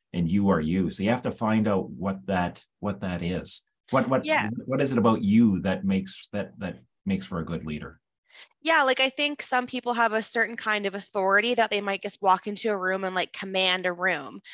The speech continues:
Speaker 2: Where, you know, for me, I tend to, you know, come into a room and I lean into, like, really co-creation and, and leveraging skill sets. And, um, I, I just think, yeah, it depends on what you bring to the table and not trying,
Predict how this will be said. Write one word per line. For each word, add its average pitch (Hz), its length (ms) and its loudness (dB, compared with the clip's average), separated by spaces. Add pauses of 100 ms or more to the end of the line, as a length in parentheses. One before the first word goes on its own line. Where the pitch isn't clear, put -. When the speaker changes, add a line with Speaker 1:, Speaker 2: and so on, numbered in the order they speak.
(240)
Speaker 2:
Where, 196 420 6
you 220 160 -6
know, 190 160 0
for 214 220 -6
me, 233 480 2 (100)
I 202 640 2
tend 196 320 -6
to, 202 180 -2
you 196 100 -6
know, 185 100 2
come 202 220 -6
into 202 260 -4
a 196 80 2
room 185 500 0
and 180 420 0 (340)
I 202 100 2
lean 196 240 0
into, 190 340 -2
like, 190 200 0
really 196 180 -2
co-creation 190 1000 -2
and, 175 280 -6
and 185 260 -8
leveraging 190 480 -2
skill 180 300 -2
sets. 175 440 -2
And, 175 280 -6 (420)
um, 170 720 0 (540)
I, 202 160 0
I 202 120 2
just 214 180 -6
think, 208 240 -8
yeah, 185 200 2
it 180 120 -2
depends 202 480 -2
on 190 200 0
what 190 120 0
you 196 120 -8
bring 185 260 -2
to 190 80 -4
the 190 100 -8
table 190 640 0
and 208 200 0
not 196 180 4
trying, 208 400 -4